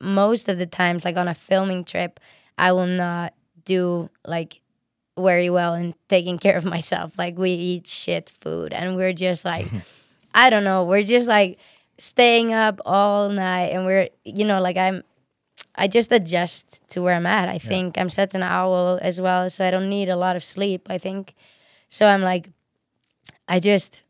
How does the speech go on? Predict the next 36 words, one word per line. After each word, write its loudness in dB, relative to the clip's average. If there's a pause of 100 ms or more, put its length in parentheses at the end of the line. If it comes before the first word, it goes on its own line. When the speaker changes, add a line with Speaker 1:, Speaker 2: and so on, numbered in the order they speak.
(160)
Speaker 1:
adjust 0
to -4
the -2
circumstances. -4
So 0
these -4
percentages -8 (400)
Speaker 2:
Yeah. -6
Speaker 1:
just -4
change -6 (140)
Speaker 2:
Yeah, -2
Speaker 1:
all 2
the -2
Speaker 2:
changing. -6
Speaker 1:
time. -2 (380)
And, 4
like, 0 (360)
at 4
some 2
point, 4
I 2
might 2
even 0
be 0
at -2
zero, 0
and -4
I -4
don't -2
even -2
have 2
snowboarding. -8
You 0
know, 0
like, -4
Speaker 2:
Mm-hmm. -10